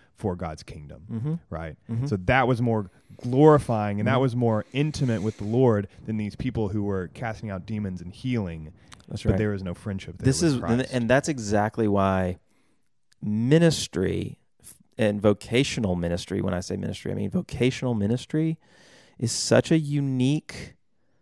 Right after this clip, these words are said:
Speaker 2: uh, challenge, because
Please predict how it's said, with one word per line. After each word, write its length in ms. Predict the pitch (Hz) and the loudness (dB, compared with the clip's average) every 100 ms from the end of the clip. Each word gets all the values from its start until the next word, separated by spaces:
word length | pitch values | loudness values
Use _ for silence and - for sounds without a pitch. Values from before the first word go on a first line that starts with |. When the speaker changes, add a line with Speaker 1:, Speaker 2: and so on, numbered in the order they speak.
| _ _ _ _ _ - | _ _ _ _ _ -4
Speaker 2:
uh, 280 | 101 117 - | 2 2 0
challenge, 880 | - - 107 117 165 190 196 - - - _ _ _ _ _ _ _ _ _ 117 | -6 -6 -4 -2 0 0 -2 -8 -16 -20 _ _ _ _ _ _ _ _ _ -4
because 800 | 120 - 127 123 123 120 - | -2 4 6 8 6 4 -2